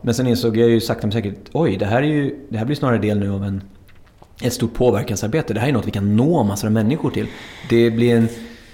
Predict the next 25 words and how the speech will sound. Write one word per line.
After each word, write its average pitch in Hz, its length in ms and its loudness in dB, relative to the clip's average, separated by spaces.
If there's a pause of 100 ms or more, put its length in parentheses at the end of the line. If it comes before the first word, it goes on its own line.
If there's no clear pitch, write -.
(160)
något 127 240 0
som 117 220 4
människor 113 440 2
i, 110 40 2 (220)
vi, 123 320 0
vi 127 100 2
tar 127 160 0
tillbaka 113 480 0
det 147 80 2
till 135 140 -2
Vietnam 120 480 2
och 110 60 4
hjälper 117 460 2
en 113 120 2
liksom 107 220 -2
aktiv 107 400 -4
kamp 147 400 -4
där 95 400 -2
för 101 200 -4
några 101 200 -2
aktivister. 113 760 -8 (480)
Och 117 360 -2
den 123 460 2 (380)
hela, 117 260 -2
hela, 117 240 -2